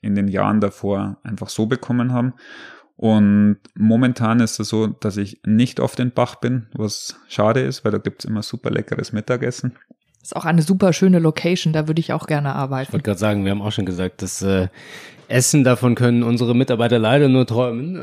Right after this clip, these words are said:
Speaker 3: Ähm, wie heißt die liebe Köchin?
Speaker 1: Damals, als ihr noch da wart, war das die Walli.
Speaker 3: Genau, richtig.
Speaker 1: Genau,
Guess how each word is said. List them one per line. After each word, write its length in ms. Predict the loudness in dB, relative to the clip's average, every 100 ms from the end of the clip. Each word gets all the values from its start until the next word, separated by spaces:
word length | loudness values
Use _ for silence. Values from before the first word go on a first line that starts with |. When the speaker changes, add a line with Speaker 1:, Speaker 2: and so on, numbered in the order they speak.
| -8
Speaker 3:
Ähm, 320 | -6 -4 -2
wie 100 | 0
heißt 160 | 0 0
die 140 | 0
liebe 300 | 0 0 -4
Köchin? 680 | -2 -2 -2 -2 -4 -6 -8 -4
Speaker 1:
Damals, 380 | 0 0 -2
als 180 | -6 -8
ihr 140 | -6 -4
noch 140 | -2
da 180 | 0 2
wart, 180 | 0 0
war 120 | 0
das 120 | 0
die 160 | -2 0
Walli. 300 | 2 2 -2 _
Speaker 3:
Genau, 300 | -2 0 0
richtig. 340 | -2 -4 -2 -4
Speaker 1:
Genau, 160 | -6